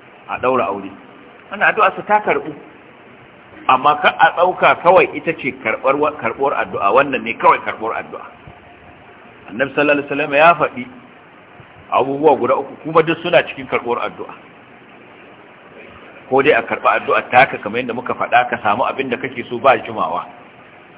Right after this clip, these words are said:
Ko kuma Ubangiji Ta'ala ya kaɗe maka wata musiba a dalilin wannan addu'a. Baka samu abin da kake so, amma akwai wata musiba da ta dirka ko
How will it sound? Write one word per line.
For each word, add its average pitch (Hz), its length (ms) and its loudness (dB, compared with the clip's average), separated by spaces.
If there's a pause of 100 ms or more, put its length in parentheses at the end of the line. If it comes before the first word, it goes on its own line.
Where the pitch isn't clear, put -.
(1500)
Ko 135 160 4
kuma 151 280 -2
Ubangiji 139 640 -4
Ta'ala 135 400 2 (1000)
ya 110 120 -4
kaɗe 151 420 2
maka 143 260 2
wata 143 320 2
musiba 117 540 -8 (1400)
a 120 120 6
dalilin 135 420 2
wannan 113 240 -2
addu'a. 101 320 -10 (880)
Baka 135 240 0
samu 151 240 6
abin 160 160 0
da 151 80 0
kake 131 240 -12
so, 143 80 -6
amma 131 320 0
akwai 170 160 2
wata 175 160 0
musiba 151 320 2
da 123 80 -2
ta 131 100 -14
dirka 143 460 2
ko 147 180 -4